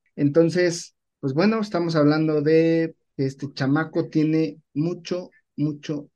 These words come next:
mucho por andar todavía en la Fórmula uno y lo veremos ganar campeonatos y lo veremos competir contra los que, pues, probablemente puedan ser los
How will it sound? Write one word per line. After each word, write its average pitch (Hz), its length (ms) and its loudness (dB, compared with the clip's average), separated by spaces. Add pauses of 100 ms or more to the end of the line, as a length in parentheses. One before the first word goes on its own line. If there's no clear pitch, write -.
mucho 143 340 0
por 135 140 -8
andar 127 300 -4
todavía 123 320 -4
en 123 60 -8
la 120 100 -10
Fórmula 120 340 -8
uno 123 220 -6
y 131 40 -4
lo 120 120 -8
veremos 131 400 -4
ganar 127 280 -4
campeonatos 135 760 -2
y 147 80 2
lo 131 140 2
veremos 143 320 0
competir 139 480 -2
contra 143 340 0
los 123 180 -4
que, 135 120 -6
pues, 135 200 -8
probablemente 156 600 2
puedan 151 300 0
ser 147 200 -2
los 143 240 -2